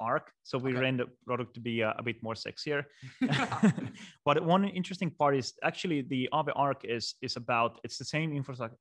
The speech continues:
Speaker 1: infrastructure, smart contract infrastructure we have in, in, in currently deployed in Ethereum,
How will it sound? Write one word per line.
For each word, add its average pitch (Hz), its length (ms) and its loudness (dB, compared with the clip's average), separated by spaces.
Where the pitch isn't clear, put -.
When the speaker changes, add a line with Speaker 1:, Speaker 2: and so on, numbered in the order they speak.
Speaker 1:
infrastructure, 123 640 -4
smart 131 240 -2
contract 117 400 -4
infrastructure 120 540 -8
we 110 60 -6
have 110 260 -2
in, 107 180 -6
in, 113 280 0
in 117 100 -2
currently 120 320 0
deployed 110 420 0
in 104 120 -2
Ethereum, 113 600 0